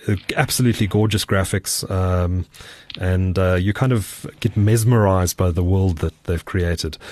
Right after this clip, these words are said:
Um, what's nice about Unravel two is it's a multiplayer, so you can play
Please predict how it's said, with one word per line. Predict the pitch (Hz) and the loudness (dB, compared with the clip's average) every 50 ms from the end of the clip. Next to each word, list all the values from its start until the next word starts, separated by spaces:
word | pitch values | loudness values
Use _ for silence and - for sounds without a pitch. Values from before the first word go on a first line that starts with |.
| - - - - - _ - | -20 -20 -20 -20 -20 _ -8
Um, | - 82 82 82 82 85 82 80 82 87 87 87 - - | -4 -2 0 0 0 0 0 0 -2 -2 -4 -6 -6 -4
what's | - 104 - - | -2 -2 0 2
nice | 120 120 117 - | 0 2 2 0
about | 107 104 98 95 - - | 0 0 0 -2 -2 -4
Unravel | - 98 101 104 101 92 87 90 | -2 0 0 2 2 2 0 -2
two | - - - 135 117 101 | -4 -2 0 2 2 2
is | 92 85 | 2 0
it's | 87 85 - | -2 -2 -2
a | 98 | 0
multiplayer, | 92 92 95 - 101 98 - 104 95 87 82 | 2 0 0 0 -2 -4 -2 -2 -2 -2 -2
so | - - | -2 -2
you | 95 90 | -4 -4
can | - - 95 | -4 -4 -6
play | 90 - 107 101 95 92 90 85 | -4 -2 0 0 2 2 0 -2